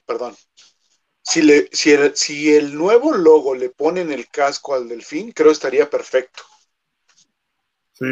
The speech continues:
Speaker 1: Bueno, o fuiste tú, ¿no, Gil, el que dijo de que le pusieran el casco al, al nuevo
Speaker 2: Tú
Speaker 1: logo?
Speaker 2: dijiste que así estaba bien, sí.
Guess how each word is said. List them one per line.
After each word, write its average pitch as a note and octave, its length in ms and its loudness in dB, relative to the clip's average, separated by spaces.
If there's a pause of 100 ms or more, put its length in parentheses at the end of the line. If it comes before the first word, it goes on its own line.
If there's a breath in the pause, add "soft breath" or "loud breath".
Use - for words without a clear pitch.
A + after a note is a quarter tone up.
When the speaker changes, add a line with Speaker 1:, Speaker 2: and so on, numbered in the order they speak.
(240)
Speaker 1:
Bueno, E3+ 340 0 (600)
o F#3 200 -8
fuiste A3 220 -2
tú, A#3 180 2
¿no, A#3+ 140 2
Gil, C4+ 160 -6
el B3 120 4
que D#3 100 -2
dijo D#3+ 260 -2
de B2 300 -8
que C3+ 100 -14
le B2+ 80 -10
pusieran D3+ 380 -2
el A#2+ 180 -10
casco C#3 320 -4
al, B2+ 220 -4
al A#2+ 160 -10
nuevo C3+ 180 0
Speaker 2:
Tú C3 60 0
Speaker 1:
logo? C3 140 4
Speaker 2:
dijiste A2+ 220 -4
que D#3+ 60 -4
así D3+ 140 -2
estaba F3+ 320 0
bien, F#3 260 -2
sí. G3+ 260 -8